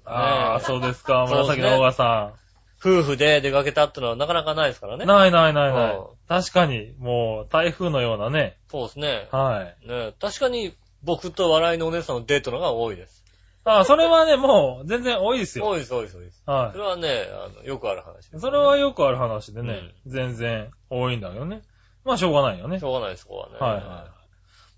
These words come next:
Speaker 2: い。ね、そしてですね、その、あれですね、えー、僕らがゴールデンウィークに食べに行ったものですね。
Speaker 1: うん。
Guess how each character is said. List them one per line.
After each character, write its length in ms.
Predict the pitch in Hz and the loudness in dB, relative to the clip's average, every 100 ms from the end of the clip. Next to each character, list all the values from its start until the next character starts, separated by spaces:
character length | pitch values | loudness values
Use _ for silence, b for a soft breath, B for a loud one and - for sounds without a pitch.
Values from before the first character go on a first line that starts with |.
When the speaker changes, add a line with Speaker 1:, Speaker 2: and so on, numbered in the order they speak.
| - | -4
Speaker 2:
い。 220 | 196 185 | 0 0
ね、 40 | |
そ 160 | 160 185 | 0 -6
し 60 | |
て 140 | - 196 | -4 -6
で 100 | 156 | -4
す 80 | 156 | -6
ね、 140 | 151 | -6
そ 100 | 165 | -6
の、 320 | 160 160 160 b b b - | -4 -4 -4 b b b -2
あ 120 | 156 | 0
れ 60 | 156 | 0
で 80 | |
す 100 | 143 | -4
ね、 240 | 214 220 - _ - | -4 -4 -6 _ -12
え 520 | 135 123 117 113 107 | -6 -4 -4 -6 -8
ー、 20 | 110 | -6
僕 320 | 131 123 131 | -6 -4 0
ら 140 | 117 | 0
が 100 | 104 | 0
ゴ 120 | 104 | -2
ー 40 | 117 | -4
ル 60 | |
デ 100 | 113 | -2
ン 40 | 117 | -6
ウ 20 | |
ィ 40 | |
ー 20 | 107 | -6
ク 60 | |
に 80 | 104 | -4
食 120 | 120 | -4
べ 60 | 104 | -4
に 60 | 98 | -8
行 40 | |
っ 20 | |
た 80 | 95 | -12
も 120 | 92 90 | -12 -14
の 40 | |
で 80 | 90 | -16
す 100 | - | -8
ね。 220 | 151 101 | -8 -8
Speaker 1:
う 60 | 135 | -10
ん。 200 | 131 | -10